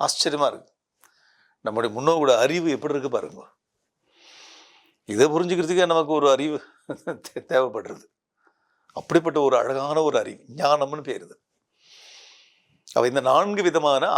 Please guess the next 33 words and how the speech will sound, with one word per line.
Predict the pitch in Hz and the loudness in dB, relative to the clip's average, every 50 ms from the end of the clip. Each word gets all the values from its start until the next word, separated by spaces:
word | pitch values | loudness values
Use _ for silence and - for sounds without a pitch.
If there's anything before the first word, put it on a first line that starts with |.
| 135 | 0
ஆகாசத்தை | 143 139 180 160 151 - 165 135 123 135 117 | 2 4 2 2 2 0 -4 -6 -6 -6 -8
பத்தி | 117 113 - _ - 170 240 - _ _ _ _ _ | -8 -10 -12 _ -10 -10 -10 -12 _ _ _ _ _
பேசுகிறார் | - 131 123 - - 104 110 113 143 160 147 | -4 -4 -4 -4 -6 -4 -2 0 0 0 -2
நமது | 117 110 - 226 240 - - - | -8 -8 -8 -10 -10 -8 -4 -4
தாண்டவராய | 117 127 131 139 135 127 123 120 117 | -4 -2 0 0 0 0 0 -2 -2
சுவாமிகள். | 110 - - 127 110 95 92 - - - _ _ _ - | -4 -6 -6 -8 -10 -10 -12 -18 -20 -20 _ _ _ -4
எதற்குன்னா, | - 139 143 117 - 95 - - - _ _ _ - 151 | -2 0 0 -2 -4 -10 -20 -20 -20 _ _ _ -2 -2
தத்துவமசி | 147 - 214 208 196 180 147 - 170 151 | 0 2 0 0 0 0 -6 -4 -6 -6
எப்படி | 135 160 143 | -6 -6 -8
புரிந்து | - 139 147 143 143 139 | -6 -6 -6 -4 -4 -2
கொள்ள | 135 131 127 120 | -2 -2 -2 -2
வேண்டும் | 113 107 110 117 113 110 | -4 -6 -8 -8 -10 -10
என்பதற்காக. | 107 107 107 104 - - 104 - - - - _ _ _ _ _ _ _ _ _ _ _ _ _ _ _ _ _ _ _ _ _ - - - - _ _ _ _ _ _ _ _ _ _ _ | -12 -12 -14 -12 -12 -12 -12 -12 -14 -18 -20 _ _ _ _ _ _ _ _ _ _ _ _ _ _ _ _ _ _ _ _ _ -20 -20 -20 -20 _ _ _ _ _ _ _ _ _ _ _
இப்ப | _ - 143 | _ 0 2
அடுத்த | 139 147 170 151 175 | 2 2 2 0 0
பாடல்ல | 139 139 135 127 120 110 123 156 220 240 | 2 2 2 2 0 -2 -2 -2 -2 -2
ஒரு | 165 131 | -4 -6
விஷயத்தை | 120 - - 147 135 143 104 | -6 -6 -6 -6 -6 -6 -8
சொல்றார். | 110 98 90 92 - - - - _ _ _ _ _ _ _ _ _ _ _ _ _ _ - _ | -8 -10 -10 -12 -14 -14 -16 -20 _ _ _ _ _ _ _ _ _ _ _ _ _ _ -12 _
இது | - 127 127 | -6 -4 0
புரிந்து | - 175 202 208 196 | 0 0 0 0 0
கொண்டு | 165 165 170 175 | 0 0 0 0
நம்ம | 175 151 131 | -2 0 0
என்ன | 127 139 156 135 | 0 -2 -2 -2
செய்ய | - 135 131 135 | -2 -2 -2 -2
வேண்டும்? | 117 117 107 98 95 - - _ _ | -2 -4 -6 -10 -12 -20 -20 _ _
அப்படி | _ - 135 123 - | _ -14 -8 -2 2
சாதனை | 156 165 185 196 180 135 | 2 2 2 0 -4 -4
செய்யணும் | 139 139 123 123 117 104 | -4 -4 -4 -6 -8 -8
இல்லையா? | 101 127 147 139 - - _ _ _ _ _ _ _ _ _ _ _ _ _ _ - | -4 -2 -2 -2 -2 -4 _ _ _ _ _ _ _ _ _ _ _ _ _ _ -2
புரிந்து | - 156 180 196 196 | 0 0 2 2 4
கொள்வது | 160 175 165 175 185 165 | 4 4 4 4 2 2
தியரி, | - 147 151 151 151 151 - | -2 -4 -2 -2 -2 -2 -6